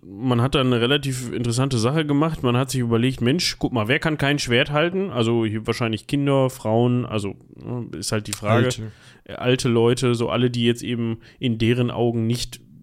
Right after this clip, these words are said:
Speaker 1: wehrtauglich waren, hat man gesagt, Pass mal auf, „Ich schick mal raus. Geht mal. Da ist die Tür. Tschüss.“ So, und die sind dann über diese, durch diese Todeszone, wenn man das so nennen möchte, durch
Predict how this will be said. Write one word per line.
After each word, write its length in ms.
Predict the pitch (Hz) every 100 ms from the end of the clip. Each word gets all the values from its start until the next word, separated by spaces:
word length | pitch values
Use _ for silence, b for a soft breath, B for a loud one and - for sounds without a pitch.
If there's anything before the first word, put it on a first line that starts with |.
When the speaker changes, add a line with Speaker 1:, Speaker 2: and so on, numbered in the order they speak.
| 78
Speaker 1:
wehrtauglich 720 | 113 123 147 147 147 139 127
waren, 320 | 131 135 131
hat 180 | 120 135
man 160 | 135
gesagt, 260 | 123 120 120
Pass 140 | 120
mal 140 | 110 98
auf, 320 | 131 208 - - - - B B B B B
„Ich 60 | 135
schick 120 | 196
mal 140 | 190 147
raus. 460 | 156 147 - - - - _
Geht 180 | 156 156
mal. 180 | 117 92 -
Da 100 | 135
ist 140 | 135 131
die 100 | 120
Tür. 320 | 175 196 196
Tschüss.“ 420 | - 117 - - - b b
So, 140 | 120
und 240 | 104 110 123
die 100 | 135
sind 180 | 160
dann 160 | 160 156
über 260 | 143 147 139
diese, 280 | 135 135
durch 160 | 131 135
diese 320 | 131 123 123
Todeszone, 720 | 147 175 139 - 113 123 165
wenn 100 | 127
man 140 | 110 107
das 160 | 107
so 80 | 117
nennen 280 | 110 107 107
möchte, 280 | 104 - 113
durch 460 | 117 123 202 -